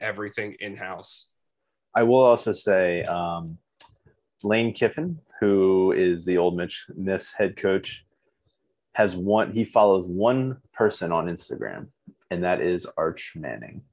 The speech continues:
Speaker 1: Yep. And he's got the inside track just because of the family ties there. So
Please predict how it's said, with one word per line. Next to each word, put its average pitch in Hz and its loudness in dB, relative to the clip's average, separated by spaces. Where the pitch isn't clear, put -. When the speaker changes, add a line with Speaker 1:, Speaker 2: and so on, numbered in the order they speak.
Speaker 1:
Yep. 127 -4
And 143 2
he's 233 0
got 330 0
the 165 -2
inside 175 -2
track 131 -2
just 120 -8
because 131 -10
of 113 -10
the 104 -10
family 110 -4
ties 101 -6
there. 87 -12
So 101 -4